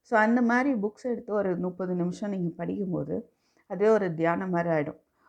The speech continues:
அப்படியே உள்ளுக்குள்ள இறங்கும், சரிங்களா? ஃபோன்ல போட்டு, போட்டு கேட்கறது வந்து அந்த அளவுக்கு இறங்காது. காதுல போட்டு கேட்போம், இல்ல ஓட விட்டு கேட்டுட்டு இருப்போம்.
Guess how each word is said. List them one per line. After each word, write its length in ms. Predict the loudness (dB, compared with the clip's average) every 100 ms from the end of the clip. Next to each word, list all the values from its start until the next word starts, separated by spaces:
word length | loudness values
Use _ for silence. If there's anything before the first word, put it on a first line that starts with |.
| _
அப்படியே 380 | -6 0 2 4
உள்ளுக்குள்ள 480 | 2 2 2 4 2
இறங்கும், 380 | 0 -2 -6 _ _
சரிங்களா? 440 | -6 -4 -4 -6 -6 0
ஃபோன்ல 360 | 2 4 2
போட்டு, 220 | -4 -10 -10
போட்டு 240 | -8 -6 -6
கேட்கறது 400 | -6 -6 -4 -4
வந்து 280 | -2 0
அந்த 260 | 0 0 0
அளவுக்கு 300 | 0 -2 -2
இறங்காது. 360 | -2 0 -2 0
காதுல 220 | 0 2 0
போட்டு 340 | -2 -8 -6
கேட்போம், 400 | -4 -4 -2 -2
இல்ல 280 | 0 0 2
ஓட 240 | 2 2
விட்டு 180 | 2 -2
கேட்டுட்டு 380 | -6 -6 -6 -8
இருப்போம். 320 | -8 -8 -10